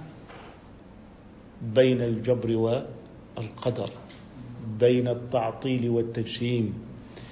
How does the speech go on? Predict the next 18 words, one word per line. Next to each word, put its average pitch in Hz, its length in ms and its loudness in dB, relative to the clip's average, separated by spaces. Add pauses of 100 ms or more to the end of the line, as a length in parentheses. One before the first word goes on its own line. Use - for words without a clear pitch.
(260)
بين 127 340 6
الخوف 123 680 2
والرجاء، 120 840 2 (840)
بين 131 240 6
الغلو 123 640 4 (520)
والإرجاء. 127 1080 4 (1700)
هكذا 127 600 4
سنة 127 440 2
رسول 120 360 -2
الله 117 380 2
صلى 120 300 -2
الله 113 360 2
عليه 110 440 0 (540)
وسلم. 107 420 -2 (200)
إذن 202 340 6 (140)
لاحظوا 156 520 8
في 127 200 -2
قوله: 127 500 0